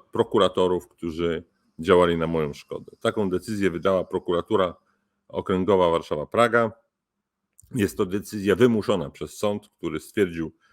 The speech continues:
w bardzo jednoznacznych słowach, że cały szereg prokuratorów, e, popełniło przestępstwo na moją szkodę. E, to dotyczy zarówno szefa prokuratury regionalnej w Poznaniu, jak i szefa prokuratury regionalnej w Lublinie,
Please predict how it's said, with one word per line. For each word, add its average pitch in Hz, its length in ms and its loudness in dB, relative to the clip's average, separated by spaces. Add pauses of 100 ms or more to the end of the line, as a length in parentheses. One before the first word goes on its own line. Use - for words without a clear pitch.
(120)
w 78 40 -14
bardzo 95 340 6
jednoznacznych 87 680 -2
słowach, 95 420 -8 (480)
że 92 140 -2
cały 120 280 4
szereg 98 340 0
prokuratorów, 80 640 -6 (920)
e, 101 40 -20 (400)
popełniło 101 400 -2
przestępstwo 95 680 -4
na 73 120 -10
moją 76 360 -6
szkodę. - 440 -20 (840)
E, 87 260 -2
to 113 140 4
dotyczy 95 600 0
zarówno 101 340 4
szefa 95 300 -6
prokuratury 87 720 0
regionalnej 90 600 2
w - 60 -20
Poznaniu, 98 440 -6
jak 85 160 -6
i 80 60 -16
szefa 92 260 -6
prokuratury 76 640 -6
regionalnej 92 640 -2
w 76 40 -10
Lublinie, 98 440 -4